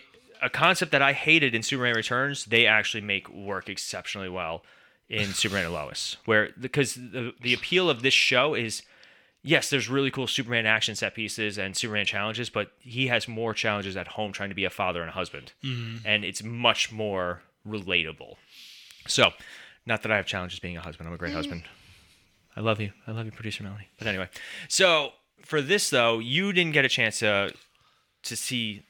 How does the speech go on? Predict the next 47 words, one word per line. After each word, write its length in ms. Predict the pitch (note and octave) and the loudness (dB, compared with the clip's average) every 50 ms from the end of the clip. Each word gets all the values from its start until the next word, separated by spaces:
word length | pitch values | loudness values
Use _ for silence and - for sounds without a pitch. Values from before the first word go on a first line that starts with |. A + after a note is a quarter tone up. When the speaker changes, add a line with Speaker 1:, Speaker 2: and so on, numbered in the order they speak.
| - - | -2 2
Speaker 1:
or 140 | B2 B2 A2+ | 4 4 4
to 120 | - B2 | 2 2
talk 260 | - C#3 B2+ A2+ - | 4 4 4 4 2
with 100 | A#2 A2 C3 | -2 2 2
us 140 | A#2 G#2+ - | 2 2 2
about 160 | G#2+ G2+ - | 0 -2 -2
the 60 | G#2 | -2
first 280 | - - A#2 G#2+ G#2 - | -4 -2 -2 0 0 -2
one. 100 | G#2 G2 | -4 -4
So 140 | - - B2+ | -2 -2 0
what 100 | D3 F3 | 0 0
are 40 | G3+ | 0
your 120 | A3+ G#3 | 0 -2
thoughts 320 | - - D3 C#3+ C#3+ - | 2 2 2 2 4 2
on 100 | C3 A#2+ | 0 0
the, 160 | A#2 A2+ A2+ A2 - | 0 -2 -4 -4 -4
on 140 | - A2+ G#2+ | -6 -6 -6
the 60 | G#2 | -8
first, 640 | - - - - - - C#3+ C3+ B2+ - - - - _ - - - - - - - | -10 -12 -18 -8 0 2 2 4 4 2 0 -2 -6 _ -20 -20 -20 -20 -20 -18 -10
what 100 | - A2 | -2 -2
is 120 | A#2+ B2 C#3+ | 0 0 0
it, 100 | - - | -2 -4
In-, 200 | A#2+ G#2 G#2+ - - - | -6 -10 -10 -4 4 6
Into 260 | D#3 E3 D3+ - C3 | 6 6 6 0 -2
the 80 | G#2+ G#2 | -2 -2
Spider-Verse? 300 | - - G#2 F2+ - F3 | 0 0 2 6 6 6
Speaker 2:
Into 160 | F3 D3+ D3+ | 6 6 0
the 80 | C#3 | 0
Spider-Verse. 420 | C3 - C3 A#2+ A#2 A#2 A#2 - - | 0 0 0 0 0 0 4 4 6
So 300 | - D#3+ D3+ D3+ D#3 D3+ - | 8 8 6 6 4 0 2
I, 180 | - D3+ F#3 G3+ | 4 4 4 6
I 140 | E3+ D3 F3 | 6 4 4
can 160 | F3 - G3 | 4 4 -4
remember 480 | G#3 G3 F3 D#3 D3+ C#3+ C#3+ C#3 C#3+ D3 | -2 0 0 0 0 0 -2 -2 -4 -4
when 480 | C#3+ C#3 B2+ B2 B2 B2 B2+ B2+ B2+ B2 | -6 -4 0 2 2 2 0 -2 -6 -6
the, 420 | B2+ C3 C3 C3 B2+ B2+ C3 B2+ - _ _ _ _ _ _ _ _ _ _ _ - | -4 -4 -4 -2 -4 -6 -6 -10 -14 _ _ _ _ _ _ _ _ _ _ _ -8
we 140 | C#3+ C3+ B2+ | -6 0 0
started 480 | - - F3+ B2+ B2 B2+ C3 C3 B2+ | 2 2 2 0 2 2 2 2 4
seeing 720 | - - - C#3+ B2+ B2+ B2 A#2+ A#2 A#2 A#2 A#2 A#2+ C3 _ _ _ _ _ _ _ _ _ - | 2 2 2 2 0 0 0 -2 -4 -6 -10 -16 -18 -20 _ _ _ _ _ _ _ _ _ -8
trailers 420 | - - - C3 B2 A#2 A2+ A2 - | -6 -2 -2 -2 -2 -2 -4 -8 -8
for 120 | - B2 | -10 -10
this 200 | A#2 A#2 - - | -6 -4 -4 -4
movie. 360 | B2+ B2 B2+ B2+ A#2+ - - - - - | -4 -10 -16 -18 -20 -20 -20 -14 -6 -4
I 460 | B2+ B2 B2+ B2+ C3 C3+ C3+ C#3+ D3+ D#3+ | -2 0 0 0 0 -2 -2 -4 -8 -6
was 160 | D3+ C#3+ C#3+ | -4 -4 -2
not 260 | D3+ D#3+ D#3+ E3 - - _ _ _ _ _ _ _ _ _ _ _ _ - | -2 -2 -2 -4 -6 -12 _ _ _ _ _ _ _ _ _ _ _ _ -4
really 500 | D#3+ C#3 C#3 C3+ C3+ C3 C3 B2+ B2+ - | 0 2 2 2 2 2 0 -2 -4 -8